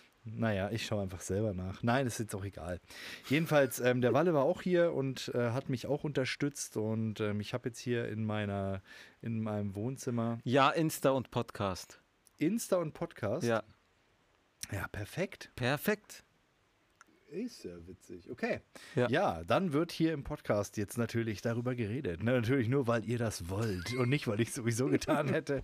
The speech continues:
Speaker 1: Ähm, ja, also, es werden auch heute direkt noch ein paar Bilder auf Insta hochgeladen. Und, ähm, ich hab da wirklich, äh, viel Hirnschmalz reingesteckt. Ich hab mich mit dem Thema sehr befasst. Und,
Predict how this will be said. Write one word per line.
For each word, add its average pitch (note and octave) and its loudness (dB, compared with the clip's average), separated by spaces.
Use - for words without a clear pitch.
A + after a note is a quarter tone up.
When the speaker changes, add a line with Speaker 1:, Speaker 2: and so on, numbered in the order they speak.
Speaker 1:
Ähm, A#2 2
ja, A#2+ 2
also, D3 4
es A2 -2
werden D3+ 4
auch D#3 0
heute D#3+ 2
direkt C#3+ 0
noch D#3 2
ein C#3+ -2
paar C3 0
Bilder C#3+ 0
auf - -2
Insta C#3+ -2
hochgeladen. D#3 0
Und, A2+ 2
ähm, A2 0
ich A2 -2
hab - -4
da A2 2
wirklich, B2 -2
äh, A2 0
viel C#3+ 0
Hirnschmalz A#2 -2
reingesteckt. G#2+ -4
Ich G#2 -6
hab B2 -4
mich A2+ -4
mit A2+ -2
dem G#2+ -4
Thema A#2+ 0
sehr G#2+ 0
befasst. G#2 -4
Und, A2 -2